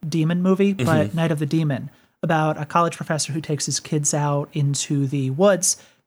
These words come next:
Speaker 1: to search for Bigfoot, and it follows loosely a structure of, like, an H P Lovecraft story for some reason. I don't know why.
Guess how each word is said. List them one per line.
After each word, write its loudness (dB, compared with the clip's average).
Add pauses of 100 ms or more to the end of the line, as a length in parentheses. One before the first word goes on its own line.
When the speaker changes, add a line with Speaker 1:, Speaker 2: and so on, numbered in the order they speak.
(140)
Speaker 1:
to 2
search 2
for -4
Bigfoot, 0
and 0
it -10
follows 0
loosely -2
a 0
structure -4
of, -4
like, -4
an -2
H -4
P -4
Lovecraft -4
story -4
for -10
some -8
reason. -8
I -8
don't -8
know -8
why. -10